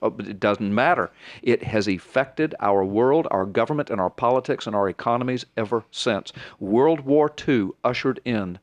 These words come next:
these biblical prophecies. But, listen, then you went on and you said the Gulf War, the mother of all wars, you said, like that's supposed to be biblical. Brother, not only is it biblical, where is the Gulf War? Babylon, Baghdad, Tigris, Euphrates.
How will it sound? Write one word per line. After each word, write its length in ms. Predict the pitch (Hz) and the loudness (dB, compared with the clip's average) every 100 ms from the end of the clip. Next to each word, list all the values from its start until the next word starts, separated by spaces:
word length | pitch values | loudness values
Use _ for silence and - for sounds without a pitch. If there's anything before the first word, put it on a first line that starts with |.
| _ - | _ -4
these 180 | 107 101 | -4 0
biblical 360 | 113 113 120 | -2 -2 -4
prophecies. 600 | 120 113 101 101 - - - - - 101 | -2 -2 -2 -6 -10 -12 -18 -20 -20 -4
But, 320 | 143 180 - - - | 0 0 -2 -14 -2
listen, 380 | 131 165 87 - _ _ - | 0 0 -4 -12 _ _ -8
then 320 | 101 147 233 | 2 4 4
you 120 | 156 | 4
went 200 | 117 117 | 4 2
on 180 | 120 151 | 2 2
and 80 | 139 | -2
you 80 | 139 | 0
said 200 | 147 135 | 0 0
the 60 | |
Gulf 300 | 139 156 185 | 0 0 0
War, 240 | 98 110 - _ _ | -4 -4 -8 _ _
the 80 | 117 | -2
mother 260 | 127 139 | 2 4
of 100 | 143 | 4
all 180 | 143 139 | 4 4
wars, 260 | 139 170 120 | 6 4 4
you 80 | 117 | 2
said, 220 | - 113 | 2 4
like 180 | 117 120 | 2 2
that's 160 | 107 | -2
supposed 220 | - 120 | 0 -4
to 40 | - | -2
be 100 | 117 | -2
biblical. 420 | 110 147 131 - | 2 0 -2 -6
Brother, 320 | - 143 208 190 _ _ _ _ _ - | 0 2 2 -4 _ _ _ _ _ -6
not 340 | 117 151 - | 0 0 2
only 500 | 135 175 214 87 76 _ | 2 2 2 0 -4 _
is 160 | - 113 | 0 2
it 180 | 101 101 | 2 2
biblical, 480 | 170 175 - 87 - _ | 2 2 0 -4 -6 _
where 380 | 113 143 175 - | 0 4 4 6
is 340 | 165 196 117 | 6 6 4
the 100 | - | -2
Gulf 320 | 101 113 98 - | 0 2 2 2
War? 280 | 104 85 - _ - | 2 2 -2 _ -20
Babylon, 760 | 95 143 165 139 95 82 92 - _ _ - | 0 2 4 4 2 2 -4 -12 _ _ -20
Baghdad, 800 | 104 147 175 151 123 92 78 - _ _ _ - | 0 4 4 4 2 2 0 -6 _ _ _ -10
Tigris, 500 | - 165 170 160 147 | 0 2 4 4 2
Euphrates. 760 | 143 131 - 156 147 101 - | 0 0 2 2 4 2 0